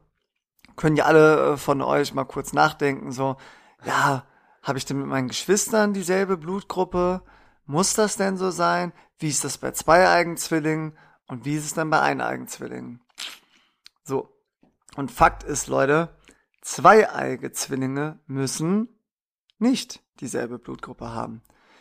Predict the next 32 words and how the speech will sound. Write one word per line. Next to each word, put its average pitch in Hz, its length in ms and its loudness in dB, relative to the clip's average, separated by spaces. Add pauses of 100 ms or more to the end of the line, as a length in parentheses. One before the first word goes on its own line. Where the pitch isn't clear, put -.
(120)
Ich - 160 -12
würd - 260 0
daraus 151 580 8
mal 139 100 -4
messerscharf 139 720 -2
schlussfolgern, 135 760 -2 (240)
normale 131 360 2
Geschwister 123 440 -4
auch 135 100 0
nicht. 151 300 -4 (600)
<laughs> - 600 -12
Jetzt 156 240 2
ist 151 120 -10
die 139 80 -4
Frage, 131 600 -2 (400)
wie 135 120 -6
das 135 160 -8
bei 143 140 2
Eineigenzwillingen 123 920 -2
ist. 127 260 -12 (460)
Ich - 80 0
hab 147 100 2
ja 147 100 4
eingangs 156 300 2
schon 147 160 -2
gesagt, 151 340 4
es 139 140 -8
ist 139 180 -6
gar 143 140 4
nicht 131 140 -2
so 151 140 4
überraschend. 156 720 0